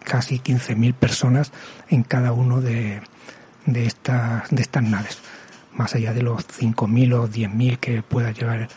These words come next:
el propio portaaviones. O sea, está ese tipo de fuerzas militares amenazando a todo el globo, a todos los rincones que se puedan, que se puedan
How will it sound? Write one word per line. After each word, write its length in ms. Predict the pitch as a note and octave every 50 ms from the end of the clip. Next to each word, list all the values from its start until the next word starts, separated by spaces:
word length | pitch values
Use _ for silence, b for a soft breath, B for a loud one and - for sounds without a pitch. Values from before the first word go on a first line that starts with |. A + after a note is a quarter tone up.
| -
el 100 | - B2+
propio 680 | A2+ - - B2 A2+ - - B2+ A2+ A#2 A2 G#2+ A2 A2+ - - - -
portaaviones. 720 | - G#2+ - - - G#2+ G#2 A#2 B2+ G#2+ F#2 F#2 - - B B B B
O 60 | -
sea, 120 | - - -
está 240 | - - - B2+ B2+ -
ese 220 | - - - D#3
tipo 320 | C3+ - C#3 B2+ - B2+
de 160 | A2 A2 G#2+ G#2
fuerzas 720 | - - - - B2+ A#2 A#2 - - - A#2 G#2+ - - - -
militares 460 | - C3+ G2+ G2+ - - A#2 G#2 - B B B B B B B B B B - - -
amenazando 920 | - - C3+ B2+ A#2+ G#2+ G#2+ G2+ F#2+ - - - A#2+ D3 C#3+ A#2 A2 A2 B2 - - - - - - -
a 180 | - - B2 A#2+
todo 500 | - - - - C#3+ C#3+ D3+ D3+ D3 C#3+
el 160 | B2+ A#2+ A2
globo, 420 | A#2 B2 C3+ C3+ A#2 - - - - - - B B B B B B B B - - -
a 180 | - C3 B2
todos 440 | B2+ - - - - D#3 E3+ F3 F3
los 200 | F3 D#3+ C#3+ B2
rincones 680 | B2 A2+ G#2+ G#2+ G#2 - - C#3 B2+ A2 F#2+ - - - _ - - - - -
que 140 | - - A#2+
se 160 | - - A#2+
puedan, 640 | - - B2 B2+ B2+ B2+ B2 A#2+ A#2+ C3 B2+ B2 - B B B B B B B -
que 80 | - B2
se 160 | - - A#2
puedan 720 | - - A#2+ A#2+ B2 B2+ B2+ B2+ A#2+ A#2+ A#2 A#2+ B2 A#2+